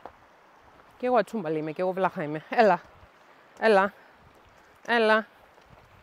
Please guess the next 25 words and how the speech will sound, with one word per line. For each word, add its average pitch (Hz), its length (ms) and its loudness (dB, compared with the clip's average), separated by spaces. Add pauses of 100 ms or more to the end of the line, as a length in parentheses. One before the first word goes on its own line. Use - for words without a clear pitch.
(4000)
Μα 427 80 0 (120)
τι 427 80 4 (140)
ωραίο 466 240 8
ποτάμι! 453 600 8 (120)
Δεν 453 180 4
έχω 466 180 0
δει 480 140 6
ποτέ 453 260 2
κανένα 539 360 4
σκυλί 339 340 2
σε 294 80 -6
αυτό 302 260 0
το 302 120 -2
ποτάμι. 302 480 2
Έχετε 415 340 -2
δει 320 180 -2
εσείς; 285 480 -4 (880)
Έχετε 453 400 4
δει 359 100 0
κάποιο 415 300 -2
σκυλί 339 360 -4
σε 440 120 -4
αυτό 349 220 -4
το 392 100 -6
ποτάμι; 330 600 -4